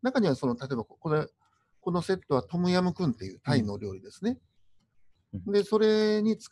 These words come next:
Speaker 1: うのに全部セットになってますので、使いやすいので、
Speaker 2: 使い-、はい。
Speaker 1: こういったセットにしたもののニーズが意外にあります。
Speaker 2: Jadi,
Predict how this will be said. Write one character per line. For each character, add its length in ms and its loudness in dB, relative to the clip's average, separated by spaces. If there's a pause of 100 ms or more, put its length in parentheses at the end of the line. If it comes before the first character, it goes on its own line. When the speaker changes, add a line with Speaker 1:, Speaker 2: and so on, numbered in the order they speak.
Speaker 1:
う 100 4
の 120 2
に 140 2
全 200 6
部 260 0 (380)
セ 140 0
ッ 60 -4
ト 100 -2
に 80 0
な 100 -6
っ 40 -20
て 120 -18
ま 100 -12
す 100 -20
の 100 -18
で、 140 -14 (120)
使 200 0
い 40 2
や 100 0
す 140 -8
い 40 -2
の 120 -8
で、 260 -10
Speaker 2:
使 180 -6
い-、 60 0 (160)
は 140 -12
い。 100 -14
Speaker 1:
こ 120 2
う 40 4
い 40 -10
っ 20 -16
た 120 0
セ 140 -2
ッ 80 -4
ト 80 -4
に 80 -2
し 40 -14
た 80 -14
も 120 -6
の 100 -12
の 120 -6
ニ 180 0
ー 20 -14
ズ 100 -14
が 200 -4 (140)
意 80 -12
外 160 -6
に 80 -6
あ 40 -12
り 120 -20
ま 80 -20
す。 120 -20 (1040)
Speaker 2:
Jadi, 340 8